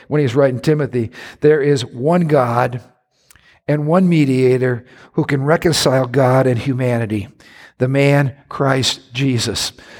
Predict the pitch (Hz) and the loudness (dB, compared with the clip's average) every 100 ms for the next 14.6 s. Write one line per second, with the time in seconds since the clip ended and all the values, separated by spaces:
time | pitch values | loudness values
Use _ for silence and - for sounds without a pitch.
0 | - - 165 135 156 180 202 185 175 175 | -12 -2 2 4 2 2 2 2 0 0
1 | - 165 143 131 165 - 185 185 175 139 | 0 0 2 0 -2 -2 0 2 2 0
2 | 175 170 147 143 - 151 135 151 160 175 | 2 2 0 -4 -6 -4 0 2 2 2
3 | 160 156 139 123 - - - 143 120 139 | 2 2 0 -2 -8 -20 -4 -2 -2 0
4 | 165 185 156 135 107 90 _ _ _ _ | 2 4 2 0 -2 -10 _ _ _ _
5 | _ _ - _ _ _ _ - 151 151 | _ _ -20 _ _ _ _ -2 0 2
6 | 160 139 160 165 143 151 160 135 143 107 | 0 -2 0 0 2 2 2 0 -6 -4
7 | 151 151 147 131 117 98 98 _ _ _ | -2 0 0 -2 -4 -6 -10 _ _ _
8 | - _ _ _ - 135 - 165 160 170 | -20 _ _ _ -8 -6 0 0 2 0
9 | 160 151 143 - 170 160 - 151 143 156 | 0 -2 -2 0 0 0 -4 -4 0 2
10 | 156 139 127 127 - 139 139 143 143 143 | 4 2 0 -2 -4 -2 2 0 0 -2
11 | 131 - 151 151 151 127 135 139 139 127 | -4 -4 -2 0 0 -2 0 0 -2 -8
12 | - 135 131 123 110 - 139 123 - - | -6 -4 -2 -4 -2 0 0 -2 -6 -20
13 | - - - - 147 156 160 156 156 156 | -20 -20 -10 0 0 2 0 0 0 0
14 | - 160 156 160 - | 2 2 2 0 0